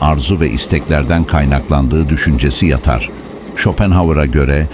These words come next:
insanlar sürekli olarak arzu ve istekler peşinde koşarlar.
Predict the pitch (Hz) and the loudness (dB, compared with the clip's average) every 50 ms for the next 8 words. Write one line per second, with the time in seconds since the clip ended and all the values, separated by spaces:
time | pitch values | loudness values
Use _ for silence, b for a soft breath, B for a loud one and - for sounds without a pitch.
0 | B B B B - 82 76 73 - 101 87 85 85 87 87 80 - - - 135 | B B B B 2 2 2 2 0 0 2 2 2 2 0 0 -2 -2 0 0
1 | 113 92 76 - - 87 80 73 64 60 60 60 - - - - - 76 76 71 | 0 0 0 0 -2 0 0 0 0 0 -2 -2 -4 -6 -6 -2 0 0 0 2
2 | 67 69 82 85 71 69 62 58 67 - - - 76 69 - 76 73 73 65 - | 0 0 0 0 0 0 0 0 -2 -2 -2 -2 -2 -2 0 -2 -2 -2 0 0
3 | 80 67 - - 71 65 64 71 - - 78 67 - - 65 57 53 50 - - | 0 0 2 0 0 2 0 0 0 0 0 0 2 0 0 0 0 -2 -2 -4
4 | - - | -6 -10